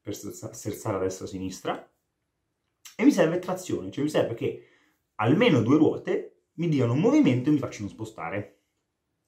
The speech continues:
Ora, avendo quattro ruote, io posso avere o due ruote che mi danno, che mi danno trazione o quattro. Quindi già ho fatto una profonda distinzione del mondo auto. O tutte e quattro le ruote che mi danno movimento e trazione, tipo nei fuoristrada,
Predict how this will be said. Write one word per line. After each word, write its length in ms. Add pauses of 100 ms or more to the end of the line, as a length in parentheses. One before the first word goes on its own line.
(260)
Ora, 160
avendo 200
quattro 240
ruote, 560 (260)
io 80
posso 200
avere 160
o 140
due 280
ruote 240
che 80
mi 100
danno, 320
che 120
mi 100
danno 220
trazione 420
o 120
quattro. 640 (120)
Quindi 240
già 180
ho 80
fatto 240
una 120
profonda 320
distinzione 560
del 100
mondo 240
auto. 240 (460)
O 240
tutte 320
e 20
quattro 280
le 40
ruote 300
che 80
mi 100
danno 160
movimento 480
e 60
trazione, 680
tipo 220
nei 80
fuoristrada, 760